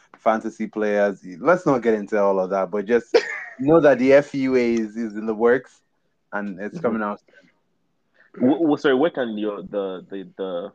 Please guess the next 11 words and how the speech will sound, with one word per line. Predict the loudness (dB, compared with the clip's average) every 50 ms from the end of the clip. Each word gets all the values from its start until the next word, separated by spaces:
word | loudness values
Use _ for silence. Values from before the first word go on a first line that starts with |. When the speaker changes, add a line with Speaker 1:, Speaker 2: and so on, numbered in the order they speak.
| _ -10
Speaker 3:
fans | -8 -8 -8 -8 -10 -14 _ _
get | -14 -14 -14 -12 -14
the | -16
book? | -14 -14 -14 -14 _ _ _ _ _ _ _ _ _ _ _ _ _ _ _ _ _ _ _ _ _ _ _ _ _ _ _ _ _ _ _ _ -14
Speaker 1:
That | -12 -4 2 4 6 6 6 6
has, | 6 4 4 2 0
that's | 2 4 4 4 2 _ _ _ -10
to | -10 -8
be | -8 -10
determined. | -10 -12 -8 -6 -6 -4 -4 -6 -10 -12 -16 _ -20 -20 _ _ _ _ _ _ _ _ _ _ _ _ _ _ _ _ _ _ _ _ _ _ _
Speaker 3:
Okay. | -16 -14 -14 -14 -14 -16 -18 -20 -20